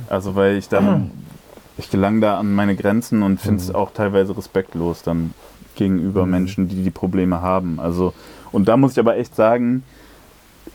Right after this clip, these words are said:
Speaker 1: natürlich war das Leid auf der Welt schon immer vorhanden, aber es ist jetzt auch, du kannst jetzt nicht mehr die Augen davor verschließen. Ich finde,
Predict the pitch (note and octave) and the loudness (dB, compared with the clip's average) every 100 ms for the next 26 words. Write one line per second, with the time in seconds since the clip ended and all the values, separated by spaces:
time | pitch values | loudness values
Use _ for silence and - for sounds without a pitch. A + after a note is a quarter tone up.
0 | - - - A2 G2 - C#3+ C#3 A2 G#2 | -20 -20 -6 -2 -2 2 2 4 2 2
1 | - G#2+ G#2+ A#2+ - G2 G2+ G2 G2 G2+ | 2 2 4 2 -2 -2 0 2 2 2
2 | - F#2 A2+ G#2 F#2+ - - F#2 G#2+ C3+ | -2 -2 2 2 2 -4 -6 -2 -2 -2
3 | A2 G2 A2+ C3 - - - - - G2+ | -2 0 0 -4 -14 -20 -20 -12 -2 0
4 | G2+ G#2+ A2+ G2+ - G#2 G2 - _ _ | 0 -2 -2 -2 -2 -4 -4 -12 _ _
5 | - G#2 - A#2+ A#2+ A2+ A2+ - G#2+ A2 | -8 -6 -2 -2 0 0 -2 0 0 0
6 | - G#2+ G2 C#2+ G#2+ G2+ - F#2 F#2 - | 0 0 2 2 2 0 -4 -8 -8 -4
7 | F#2 - F2+ - G#2 G2 | -4 -2 -4 0 0 0